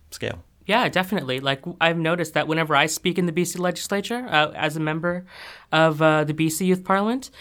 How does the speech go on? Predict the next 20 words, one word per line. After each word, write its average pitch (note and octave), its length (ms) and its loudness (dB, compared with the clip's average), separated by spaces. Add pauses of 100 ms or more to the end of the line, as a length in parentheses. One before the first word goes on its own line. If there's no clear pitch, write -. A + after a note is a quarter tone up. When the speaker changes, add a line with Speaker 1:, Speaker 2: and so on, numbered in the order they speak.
(180)
Speaker 2:
it E3 100 -2
doesn't F3+ 280 2
feel F3 200 4
like D#3 200 4
I'm D#3 80 4
a D3+ 60 2
member D3 260 2
of D3 100 2
the C#3+ 60 -6
B C#3+ 160 0
C C#3+ 180 -4
Youth C#3+ 160 -2
Parliament. E3+ 360 0
It C#3+ 60 -6
feels D#3+ 220 2
like C#3+ 220 0
I'm C#3 320 -4
doing D#3 280 2
something D3+ 420 0
bigger D3+ 420 0